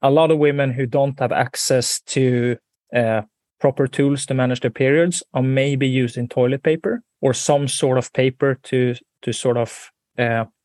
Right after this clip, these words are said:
help themselves out. We thought that that blend was very positive. And then we just think that the areas you are operating in, the model, the transparency, I think I asked, uh,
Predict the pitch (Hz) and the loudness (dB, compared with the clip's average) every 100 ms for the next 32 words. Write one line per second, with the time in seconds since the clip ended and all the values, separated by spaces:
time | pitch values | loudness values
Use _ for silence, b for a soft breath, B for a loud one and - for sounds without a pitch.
0 | _ - 135 127 131 120 135 123 135 165 | _ -2 0 0 -2 -2 -2 0 0 0
1 | 214 - B B B 139 160 180 165 131 | -2 -10 B B B -2 2 2 2 0
2 | 131 170 - - 139 175 175 127 - - | 0 0 -2 -2 0 0 -2 -4 -4 -2
3 | 127 131 135 127 127 165 165 143 143 151 | -2 0 -4 -6 -4 -2 -2 0 0 0
4 | 147 143 151 - 143 131 131 - 139 143 | 0 0 0 0 -2 0 -2 0 2 2
5 | 151 151 - 139 139 - 147 - 147 147 | 2 0 -2 -2 0 0 -2 0 0 0
6 | 147 143 147 147 139 _ _ _ _ _ | -2 -2 -2 -6 -10 _ _ _ _ _
7 | _ _ - 127 135 139 147 143 135 - | _ _ -4 2 2 4 2 2 0 -2
8 | 127 - 135 135 - 135 131 127 131 131 | -4 0 2 2 0 2 2 0 -2 0
9 | 131 135 135 - - - 123 123 117 | 0 0 -2 -4 -10 -2 0 2 0